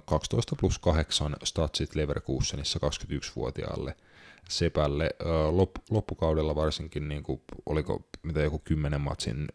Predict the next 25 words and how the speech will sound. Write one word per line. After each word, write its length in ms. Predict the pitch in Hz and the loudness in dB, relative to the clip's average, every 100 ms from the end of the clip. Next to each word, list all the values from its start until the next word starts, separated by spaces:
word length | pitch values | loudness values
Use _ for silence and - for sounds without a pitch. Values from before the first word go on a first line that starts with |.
| - | -6
tehoputki 580 | - 71 - - - - | -2 0 0 -2 -2 -4
tai 180 | - 76 | -2 -2
jotain, 300 | 78 73 73 | -2 -4 -6
et 60 | - | -8
niinku 180 | - - - | -12 -8 -4
tosi 200 | 85 87 | -2 -2
kovaa, 320 | 80 82 82 - - - | -2 -2 -4 -6 -20 0
kovaa 300 | 117 104 90 | 4 6 6
tekemistä. 600 | - 82 78 - - 78 - - - - - _ - | 2 0 -2 -2 -2 -4 -4 -20 -20 -20 -20 _ 2
Ansaitsee 540 | 95 85 80 - 80 | 4 6 4 4 2
ton 240 | 78 78 71 | 4 2 2
paikan 480 | 67 71 65 65 | 2 2 0 -4
niinku 480 | 71 69 - - - _ _ | -6 -4 -2 0 -2 _ _
ihan 280 | - 78 78 - 82 | 0 0 0 -2 -2
easy, 200 | 73 - - 85 | 0 -4 -2 0
easysti, 460 | 76 73 - 82 - - | 0 0 -2 -2 -2 2
vaikka 240 | 135 104 | 2 2
siellä 220 | - 95 | 4 6
on 80 | 90 | 6
niinku 160 | 87 - | 4 4
hyviä 260 | 87 80 | 6 4
keskikenttiä, 680 | 78 78 82 82 76 - 82 - | 4 2 2 0 0 0 0 0
muun 120 | 80 | -2
muassa, 320 | 78 - 80 80 - - - - - | 0 2 0 -2 -8 -20 -20 -18 -2
ö, 400 | 78 76 71 | 2 4 2